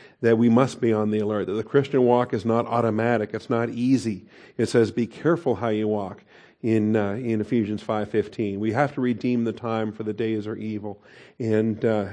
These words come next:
all the principles that apply there.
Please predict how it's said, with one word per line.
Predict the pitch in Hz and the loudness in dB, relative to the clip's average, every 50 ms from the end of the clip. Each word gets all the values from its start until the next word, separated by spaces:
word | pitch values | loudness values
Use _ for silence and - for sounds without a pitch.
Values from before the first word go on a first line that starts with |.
| 131 131 | -10 -10
all | - 110 113 117 117 | -4 0 2 4 4
the | 110 113 113 107 107 107 | 4 2 0 -2 -2 -4
principles | - - - 127 113 98 - - - 113 107 101 - | -8 -4 -2 -2 -2 -2 -4 -6 -2 0 0 0 0
that | 113 104 | -2 -2
apply | 104 104 - - 110 107 107 104 101 | -2 -4 -6 -6 -6 -4 -2 -4 -2
there. | 104 107 104 104 101 98 - | -2 -4 -4 -6 -10 -12 -14